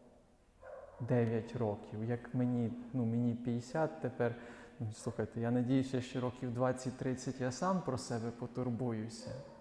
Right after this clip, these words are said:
А потім, коли прийшов той час, що потрібно було турбуватися, то орден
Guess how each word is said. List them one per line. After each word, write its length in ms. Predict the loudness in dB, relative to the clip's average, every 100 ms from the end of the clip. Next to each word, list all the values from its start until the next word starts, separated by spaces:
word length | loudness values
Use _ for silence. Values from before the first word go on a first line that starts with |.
| -20 -20 -20 -20 -18 -8 0
А 140 | 2
потім, 400 | 6 4 4 2
коли 260 | 4 4 4
прийшов 460 | 2 2 2 0 2
той 140 | 0
час, 260 | 4 4 4
що 220 | 0 -2
потрібно 380 | 0 2 4 4
було 260 | 4 2
турбуватися, 880 | 2 0 0 4 4 4 2 0 0 0
то 160 | -2 0 4
орден 680 | 6 6 4 4 4 4